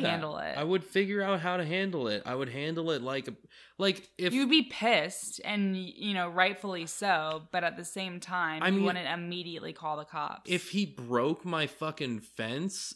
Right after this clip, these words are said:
Speaker 1: and, like, ripped out the dirt, uh, in my yard, I, even then, I'd still be like, "What the hell?"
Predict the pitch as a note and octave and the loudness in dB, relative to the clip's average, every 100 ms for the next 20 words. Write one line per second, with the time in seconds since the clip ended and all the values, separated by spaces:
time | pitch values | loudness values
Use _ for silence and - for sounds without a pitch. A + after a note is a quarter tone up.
0 | - B2+ B2+ A#2+ A2+ G#2+ G2+ G#2 A2+ C3+ | -6 -2 -2 -2 -2 -2 -4 -6 0 0
1 | D3 - D3 D3 D3 - A#2+ G#2+ A2+ A2 | 0 -2 0 0 -2 -4 -6 -2 0 0
2 | C#3+ - _ _ A2 - _ C3+ C#3 C3+ | 0 -4 _ _ -12 -12 _ -4 -2 0
3 | A2+ G#2+ G#2+ - F2+ A2+ G#2+ G#2+ G#2+ D3+ | 0 0 -4 -10 -16 -10 -2 0 0 2
4 | G#3+ G#3 - _ _ _ _ _ _ B2+ | 2 0 -8 _ _ _ _ _ _ -4
5 | D3+ - _ _ D#3+ F#3 F3+ G3+ F3 D3 | -4 -6 _ _ -6 -4 0 0 2 0
6 | F#3 D#3 A2+ A#2+ C3 - F3+ F3 D#3 E3 | 2 2 0 -4 -4 0 2 2 0 -2
7 | D#3+ D3 C3 - _ _ _ _ _ _ | 0 0 -2 -6 _ _ _ _ _ _
8 | _ _ _ _ D#3+ F#3 F#3 F3+ A3+ F#3+ | _ _ _ _ -2 0 2 2 4 4
9 | G2+ - | 2 -4